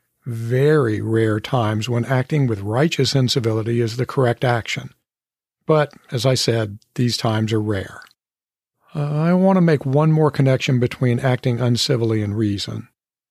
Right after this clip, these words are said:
Incivility doesn't accomplish anything of real value, as I discussed last time.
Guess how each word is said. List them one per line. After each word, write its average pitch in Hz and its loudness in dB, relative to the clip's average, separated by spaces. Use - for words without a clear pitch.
Incivility 156 0
doesn't 120 -2
accomplish 123 -2
anything 127 0
of 131 -2
real 143 2
value, 127 -2
as 117 -4
I 113 0
discussed 120 -2
last 135 -2
time. 113 -14